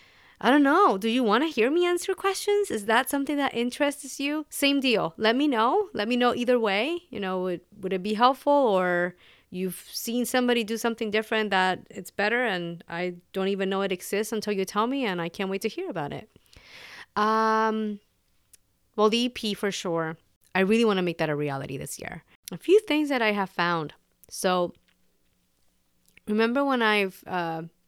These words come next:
so for those of you that, that have been listening to the podcast, remember when I've talked about how reading is a challenge for me, and having the book,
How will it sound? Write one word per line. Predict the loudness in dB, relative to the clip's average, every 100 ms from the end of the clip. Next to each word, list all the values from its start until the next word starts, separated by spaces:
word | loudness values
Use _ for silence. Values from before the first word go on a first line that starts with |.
| _ -20 _ _ _
so | 0
for | 4
those | 4 4
of | 0
you | 2 0
that, | 2 0 0
that | -2
have | 0
been | -2
listening | -4 -2 -4
to | -4
the | -6
podcast, | -2 -2 0 -4 -4 -10 -20 -20 -20 _
remember | -2 2 4
when | 6 6
I've | 6 6 2 -2
talked | 6 6 6 0
about | 4 4 4
how | 0 0 2 2 0 -2 -6
reading | -6 -4 -2 -2 -2
is | -4
a | -6
challenge | -4 -2 -2 -4 -4
for | -4
me, | -4 -4 -6
and | -6 -8 -6
having | -6 -4 -4 -4
the |
book, | -4 -2 -2 -2 -8